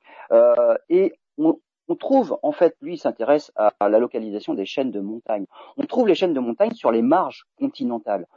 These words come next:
On a la cordillère des Andes en Amérique du Sud, ça, ah, c'est pas loin du Pacifique, c'est juste en face.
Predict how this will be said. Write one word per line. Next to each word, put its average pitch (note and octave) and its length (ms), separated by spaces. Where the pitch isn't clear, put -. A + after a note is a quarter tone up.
On F#2 220
a G2 100
la F#2+ 80
cordillère G#2 480
des D3+ 200
Andes G3+ 200
en G2 80
Amérique G3+ 320
du - 80
Sud, - 260
ça, - 180
ah, - 140
c'est - 140
pas G#3 100
loin A#3 140
du A3+ 100
Pacifique, A#3 400
c'est - 140
juste E3 200
en G3+ 80
face. - 300